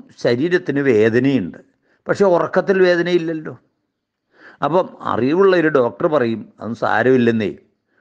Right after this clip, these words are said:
ഒന്ന് നടക്കുമ്പോഴും ഇച്ചിരി കുഴമ്പൊക്കെ പുരട്ടി ഇത് കുളിക്കുക മതിയെന്ന്" പറയും.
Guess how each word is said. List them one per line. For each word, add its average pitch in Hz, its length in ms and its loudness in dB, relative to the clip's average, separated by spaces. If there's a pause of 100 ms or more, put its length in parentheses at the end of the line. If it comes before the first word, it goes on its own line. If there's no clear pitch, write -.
(340)
ഒന്ന് 113 380 0
നടക്കുമ്പോഴും 110 600 -2 (240)
ഇച്ചിരി 101 280 -6
കുഴമ്പൊക്കെ 113 440 0
പുരട്ടി 101 240 -4
ഇത് 110 80 -4
കുളിക്കുക 107 460 0
മതിയെന്ന്" 98 420 -2
പറയും. 50 300 -12